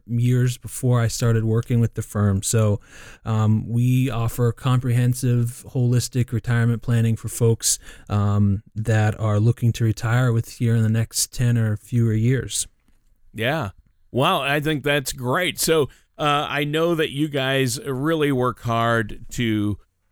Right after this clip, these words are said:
Speaker 2: look out for your clients' best interests, and especially during times like this. And,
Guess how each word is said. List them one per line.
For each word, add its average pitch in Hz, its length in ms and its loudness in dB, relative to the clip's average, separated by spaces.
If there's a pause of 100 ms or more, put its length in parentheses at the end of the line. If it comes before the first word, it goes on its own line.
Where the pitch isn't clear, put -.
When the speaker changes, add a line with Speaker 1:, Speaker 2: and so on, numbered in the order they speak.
(140)
Speaker 2:
look 180 320 0
out 151 240 -2
for - 120 -4
your 117 120 -2
clients' 123 380 -4
best 117 320 -4
interests, 117 420 -6
and 117 100 -4
especially 147 800 0
during 110 320 -2
times 117 440 -2
like 98 260 -8
this. 120 320 -2
And, 95 160 -6